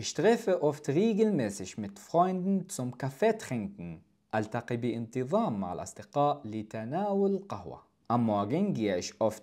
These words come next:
joggen, um energiegeladen in den Tag zu starten.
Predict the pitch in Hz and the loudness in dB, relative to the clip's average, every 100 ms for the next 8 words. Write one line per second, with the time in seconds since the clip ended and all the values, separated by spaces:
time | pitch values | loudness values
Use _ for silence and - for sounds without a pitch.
0 | - 156 202 170 98 76 - 127 135 135 | 2 8 8 8 -2 -4 -2 0 0 0
1 | 135 135 123 131 214 214 143 113 92 95 | 2 4 2 4 4 6 4 4 0 0
2 | 123 202 208 120 110 117 - 185 226 - | 0 0 0 -2 0 -2 -2 2 2 2
3 | - 131 123 - 127 110 104 95 82 | -6 -4 -4 -2 2 2 0 -6 -8